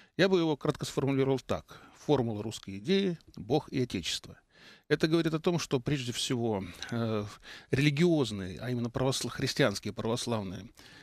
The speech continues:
э, ценности являются сверхидеалом, э, подвигающим в жизни, помогающим осознавать жизнь, осознающим жизнь и устраивающим жизнь.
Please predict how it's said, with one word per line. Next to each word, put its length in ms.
э, 140
ценности 800
являются 520
сверхидеалом, 800
э, 240
подвигающим 720
в 80
жизни, 300
помогающим 640
осознавать 580
жизнь, 440
осознающим 840
жизнь 400
и 100
устраивающим 760
жизнь. 280